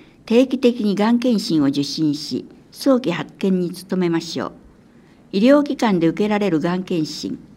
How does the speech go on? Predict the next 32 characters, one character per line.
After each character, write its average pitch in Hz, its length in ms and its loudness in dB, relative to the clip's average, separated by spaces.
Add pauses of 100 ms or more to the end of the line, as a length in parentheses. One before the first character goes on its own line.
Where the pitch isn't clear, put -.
(560)
胃 247 140 6
が 180 200 4
ん、 - 160 -4 (300)
肺 214 280 2
が 208 220 2
ん、 - 140 -4 (260)
大 240 240 2
腸 240 280 0
が 143 160 -2
ん、 - 140 -8 (340)
乳 233 300 4
が 143 160 0
ん、 - 100 -6 (280)
子 - 220 -10
宮 269 180 6
頸 240 240 2
が 151 140 0
ん 143 100 2
は 127 180 -4 (320)
三 277 280 6
月 190 380 -2 (220)
末 233 100 0
日 226 280 -2
ま 214 120 0
で 139 140 0
実 147 200 -8
施 170 180 -6
し - 120 -12
て 160 120 -4
い 147 80 2
ま 131 140 0
す。 - 260 -16